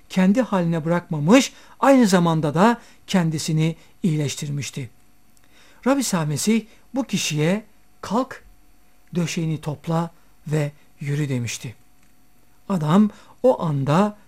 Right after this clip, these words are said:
iyileşmişti. Bu adam günahın egemenliği altında olan ve kendi başına bu hastalıktan kurtulmaya gücü yetmeyen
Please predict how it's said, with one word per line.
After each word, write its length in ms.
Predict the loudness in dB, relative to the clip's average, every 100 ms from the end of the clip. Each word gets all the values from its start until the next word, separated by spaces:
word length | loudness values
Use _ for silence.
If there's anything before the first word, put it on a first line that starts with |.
| -12
iyileşmişti. 760 | -6 -6 -6 -8 -10 -12 -14 -16 -20 -20 -20 -20 -20 -20 -20 -20 _
Bu 100 | -4
adam 380 | -2 2 2 2 -4 -12
günahın 520 | -2 0 2 4 2 2
egemenliği 600 | -4 -2 -2 0 2 2
altında 440 | 0 -4 -6 -2 0
olan 380 | 2 2 2 2 -10 -8
ve 100 | -6
kendi 380 | -2 0 0 0
başına 520 | 0 -2 -2 0 -2 -4 -20 -16 -4
bu 120 | -4
hastalıktan 840 | -2 -4 -4 -10 -10 -6 -2 -2 -2 -12 -20 -6
kurtulmaya 560 | -6 -4 -6 -6 -6
gücü 260 | -8 -8 -4
yetmeyen 720 | -2 -2 -4 -6 0 0